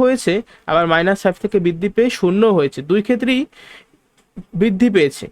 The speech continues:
মানে জারণ হয়েছে এটা কিন্তু নিশ্চিত, কিন্তু এই ধরনের রিয়াকশন একটা বিশেষ রিয়াকশন, এটা আমরা যখন ইলেভেন টুয়েলভে উঠবো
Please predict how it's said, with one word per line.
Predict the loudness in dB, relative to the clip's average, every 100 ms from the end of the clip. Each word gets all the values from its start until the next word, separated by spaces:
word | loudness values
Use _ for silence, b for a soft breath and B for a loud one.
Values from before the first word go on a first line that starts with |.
| _ -4
মানে | 0 0 -2 b b -2 2
জারণ | 4 4 2 2
হয়েছে | 2 0 -4
এটা | -2 0
কিন্তু | 0 2 2 2
নিশ্চিত, | 0 -4 -8 -10 _ -4
কিন্তু | -2 0 2
এই | 2
ধরনের | 2 2 2
রিয়াকশন | 2 0 -2 -2 0
একটা | 0 -2 -2 -2
বিশেষ | -2 2 2 2 0
রিয়াকশন, | 0 0 -2 -4 -2
এটা | 0 0
আমরা | 0 0 b b b -6
যখন | -4 0 0
ইলেভেন | 2 2 2 2
টুয়েলভে | 2 2 0 -2
উঠবো | 0